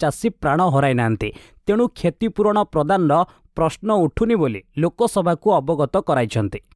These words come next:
ନମ୍ବର ଟେନ୍, ଓମିକ୍ରନ୍ ଆଲର୍ଟ, ବିଦେଶରୁ ଆସିଲେ କ୍ୱାରେଣ୍ଟାଇନ୍ ଓ ଟେଷ୍ଟିଂ ବାଧ୍ୟତାମୂଳକ। ମହାମାରୀର ଓମିକ୍ରନ୍ ଭେରିଏଣ୍ଟ ଭୟ ସୃଷ୍ଟି କରିଥିବା ବେଳେ ଭାରତରେ ଏହାର ମୁକାବିଲା କରିବା ପାଇଁ ପ୍ରସ୍ତୁତି ଆରମ୍ଭ ହୋଇଛି। ମହାମାରୀର ଦ୍ୱିତୀୟ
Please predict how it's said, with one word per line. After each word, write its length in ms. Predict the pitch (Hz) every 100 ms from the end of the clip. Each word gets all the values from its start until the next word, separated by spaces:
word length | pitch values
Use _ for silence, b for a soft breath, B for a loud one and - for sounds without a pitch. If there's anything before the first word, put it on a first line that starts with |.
| -
ନମ୍ବର 380 | 135 165 165 240 -
ଟେନ୍, 200 | 143 131
ଓମିକ୍ରନ୍ 540 | 147 196 247 240 269
ଆଲର୍ଟ, 380 | 240 220 262 208 226
ବିଦେଶରୁ 560 | 170 196 240 - 247 247
ଆସିଲେ 360 | 214 - 226 247
କ୍ୱାରେଣ୍ଟାଇନ୍ 680 | - 185 208 214 226 220
ଓ 60 | 220 190
ଟେଷ୍ଟିଂ 360 | 170 165 - 240 196
ବାଧ୍ୟତାମୂଳକ। 680 | 147 139 170 151 127 113 - - b b b 131
ମହାମାରୀର 560 | 156 202 240 247 269
ଓମିକ୍ରନ୍ 540 | 262 220 233 - 240 233 165
ଭେରିଏଣ୍ଟ 340 | 185 220 208 214 143
ଭୟ 180 | 165 233
ସୃଷ୍ଟି 360 | - 175 - 202
କରିଥିବା 500 | 202 190 - 170 208
ବେଳେ 240 | 170 160 190 B B 123
ଭାରତରେ 460 | 135 196 214 240
ଏହାର 180 | 214 226 214
ମୁକାବିଲା 540 | 160 - 208 208 208
କରିବା 360 | 175 170 170 180
ପାଇଁ 220 | - 214 214
ପ୍ରସ୍ତୁତି 460 | 160 147 - 180 208
ଆରମ୍ଭ 280 | 185 139 139
ହୋଇଛି। 300 | 110 98 113 - b b
ମହାମାରୀର 520 | 127 175 190 208 214 220 160
ଦ୍ୱିତୀୟ 320 | 156 160 208